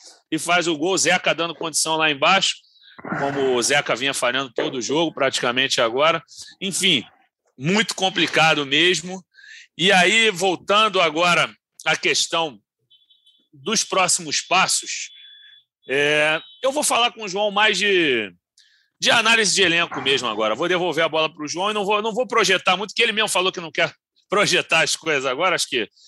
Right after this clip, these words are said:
calculadora nem pensar. Mas no seu planejamento pra dois mil e vinte e dois, João,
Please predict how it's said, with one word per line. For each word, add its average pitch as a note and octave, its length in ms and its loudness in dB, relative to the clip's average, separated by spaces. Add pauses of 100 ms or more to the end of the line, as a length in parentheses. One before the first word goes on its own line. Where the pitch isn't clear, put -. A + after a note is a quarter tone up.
(140)
calculadora D3+ 680 2
nem D#3+ 120 0
pensar. D#3+ 640 0 (760)
Mas G3 680 0
no A3 100 -10
seu B3+ 260 0
planejamento G#3+ 840 0
pra G3 160 -2
dois F#3 220 0
mil G3 160 -6
e - 20 -4
vinte G3 280 -4
e F3 40 0
dois, D#3 300 2
João, C3 400 0